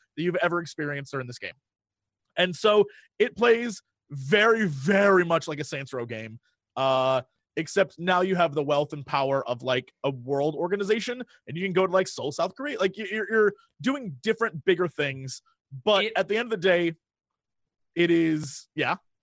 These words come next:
Speaker 2: In terms of Saints Row, though, we are talking more like Saints Row four, not two and three. Like, if you're
Speaker 1: Uh,
Speaker 2: expecting
Speaker 1: it's more like
Speaker 2: G T A.
Speaker 1: three. It's, it's more like, it's less superhero powers and more like, uh,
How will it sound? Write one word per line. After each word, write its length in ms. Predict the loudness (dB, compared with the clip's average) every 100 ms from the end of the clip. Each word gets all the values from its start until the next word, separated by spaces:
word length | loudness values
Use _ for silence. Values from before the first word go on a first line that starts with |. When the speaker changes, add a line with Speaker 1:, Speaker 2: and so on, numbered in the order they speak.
| -8
Speaker 2:
In 100 | -6
terms 240 | -4 -4
of 80 | -4
Saints 300 | -4 -4 -2
Row, 120 | -2
though, 100 | -2
we 120 | -2 -2
are 140 | -2
talking 320 | -4 -4 -4
more 140 | -4 -4
like 140 | -6
Saints 400 | -6 -6 -6 -6
Row 200 | -6 -6
four, 640 | -8 -12 -8 -4 -2 -2
not 400 | -4 -4 -4 -6 -8
two 260 | -6 -4
and 160 | -6 -6
three. 240 | -6 -4 -4
Like, 180 | -4
if 120 | -6 -6
you're 80 |
Speaker 1:
Uh, 20 | -6
Speaker 2:
expecting 480 | 0 4 6 4
Speaker 1:
it's 120 | 4 4
more 120 | 6
like 120 | 4
Speaker 2:
G 60 | 0
T 60 |
A. 80 | 0
Speaker 1:
three. 300 | 0 0 -4 -4
It's, 200 | -6 -6 -8 -2
it's 160 | 0 0
more 280 | 4 6
like, 280 | 6 2 2
it's 200 | -2 -2
less 380 | 0 2 2 -2
superhero 480 | -6 -2 2 2 4
powers 500 | 4 4 0 -6 -16 _ _ _
and 180 | -2 0
more 720 | -2 -2 2 4 4 4 2 -4 _ _ _ _
like, 460 | 2 4 6 2 -2
uh, 440 | 2 6 6 6